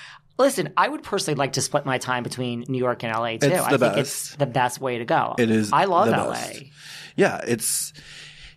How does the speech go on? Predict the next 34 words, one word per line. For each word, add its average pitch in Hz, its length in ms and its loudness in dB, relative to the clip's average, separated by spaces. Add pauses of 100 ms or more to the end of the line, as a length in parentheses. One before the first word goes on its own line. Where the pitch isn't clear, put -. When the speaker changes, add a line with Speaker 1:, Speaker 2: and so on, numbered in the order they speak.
(260)
Speaker 2:
it's 139 140 2
a 139 60 4
great 120 280 2
quality 127 380 4
of 123 120 4
life. 104 440 0
It's - 120 -6
beautiful. 113 580 2
There's 107 260 4
space. 107 640 0
Like, 113 100 0
I've 127 80 0
never 139 380 2
lived 120 400 0
in 110 80 2
an 107 80 4
apartment 107 560 -2
so 113 260 2
large 107 640 0
before. 107 720 0 (460)
There's 156 240 4
always 185 220 6
that 143 200 6
draw. 107 400 2
And 185 160 4
they, 214 120 4
the 165 200 -2
cities 254 460 2
really 240 260 0
are 165 300 0
way 147 340 2
more 160 240 2
connected 147 580 2
now. 113 440 2